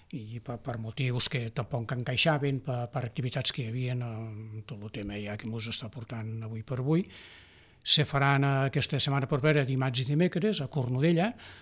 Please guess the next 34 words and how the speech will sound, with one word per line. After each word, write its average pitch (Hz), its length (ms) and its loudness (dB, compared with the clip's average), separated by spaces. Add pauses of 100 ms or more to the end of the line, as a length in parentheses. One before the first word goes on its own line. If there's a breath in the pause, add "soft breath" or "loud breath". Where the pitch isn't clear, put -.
(300 loud breath)
i 131 220 0
a 120 400 0
Falset, 175 560 0 (440 soft breath)
al 117 140 -6
Teatre 131 280 -2
de 127 40 0
la 120 60 -2
Renaixença 127 460 0
a - 20 -2
Cornudella 127 540 2
i 123 120 -2
aquí 117 440 -6
a - 20 -8
Falset 131 260 -2
a 135 60 0
l'Artesana, 156 640 4 (500 soft breath)
los 123 160 -2
actes 170 480 2
amb 147 240 6
gent, 160 320 8
aquesta 147 320 2
vegada 139 360 2
no 135 120 0
hi 135 80 2
ha 131 80 2
els 131 240 0
de 131 320 2
primària, 131 560 0
per 110 160 -14
dir-ho 117 220 -10
d'una 117 180 -8
forma 135 220 0
o - 20 2
altra, 156 280 0